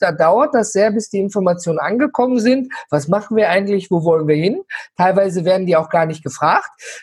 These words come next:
Klar, weil wenn du zig x Mitarbeiter hast, machst du keine Mitarbeiterbefragung und jeder darf seinen Senf dazugeben. Da müssen eben auch wirtschaftliche Entscheidungen getroffen werden. Aber ich finde es schön, in kleineren Unternehmen wird dann auch gemeinschaftlich im Team entschieden,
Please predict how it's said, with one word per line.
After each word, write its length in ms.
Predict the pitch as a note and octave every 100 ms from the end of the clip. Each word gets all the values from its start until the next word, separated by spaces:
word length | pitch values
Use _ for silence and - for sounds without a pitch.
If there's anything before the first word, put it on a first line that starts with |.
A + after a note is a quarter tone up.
| -
Klar, 240 | F#3 F#3
weil 220 | D#3+ D3
wenn 100 | D3
du 200 | D3 C#3+
zig 280 | C#3+ G3 F3+
x 180 | E3+ -
Mitarbeiter 540 | F#3 F#3+ E3 F3 F3 E3+
hast, 180 | F3
machst 180 | F3 F3
du 80 | F3
keine 240 | F3 D#3 D3+ -
Mitarbeiterbefragung 1080 | G3+ G#3 D3+ D3 C#3+ C#3 C#3 C#3+ D3 F#3
und 160 | G#3 D#3+
jeder 220 | E3 E3+
darf 160 | D#3 D3+
seinen 240 | D3 C#3
Senf 240 | C#3+ G3+ -
dazugeben. 680 | G3+ - G#3+ G3+ G#3+ C4 D#4 - -
Da 100 | D#3+
müssen 260 | F3 F3
eben 240 | F#3 E3+ D#3+
auch 140 | C#3+
wirtschaftliche 580 | E3+ F3 A3 G#3+ A3+ -
Entscheidungen 480 | G3+ - F#3 G3+ G#3+
getroffen 420 | A3+ - G#3+ G#3
werden. 360 | G3 G3+ A3+ B3+ - - -
Aber 200 | - F#3+
ich 80 | A3
finde 160 | A#3+ A#3+
es 60 |
schön, 260 | - A#3 A#3
in 100 | G#3+
kleineren 420 | G#3+ G3 C4+ C4+
Unternehmen 520 | A#3+ A#3+ A3 A3 A3+
wird 100 | G#3+
dann 100 | G#3+
auch 140 | F3 F#3+
gemeinschaftlich 680 | E3+ E3+ G#3 G#3+ G#3 F3+
im 120 | E3+
Team 200 | - A3+ A3+
entschieden, 520 | G#3 - G#3 G#3 G#3+